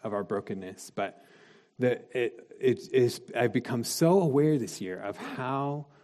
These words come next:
great the gap is between God's dream when he thinks about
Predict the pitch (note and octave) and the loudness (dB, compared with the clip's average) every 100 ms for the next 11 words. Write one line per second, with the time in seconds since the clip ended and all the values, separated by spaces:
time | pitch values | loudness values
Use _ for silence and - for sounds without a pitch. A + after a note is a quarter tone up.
0 | _ - A2+ A#2+ C3+ - G#2+ G2+ A2+ A#2+ | _ -10 -4 -2 -2 -4 -8 -4 -4 -4
1 | - G#2 G2 - G#2+ F2+ G2 - _ - | -6 -8 -10 -12 -12 -10 -12 -16 _ -8
2 | A2+ A#2+ D3 C3 A2 A#2+ G2+ G2+ G#2+ F#2+ | -4 0 -2 -4 -8 -6 -4 -4 -6 -6
3 | - C#3 A#2 G2+ - F#2+ F#2 F#2+ | -6 -4 -4 -6 -6 -4 -4 -6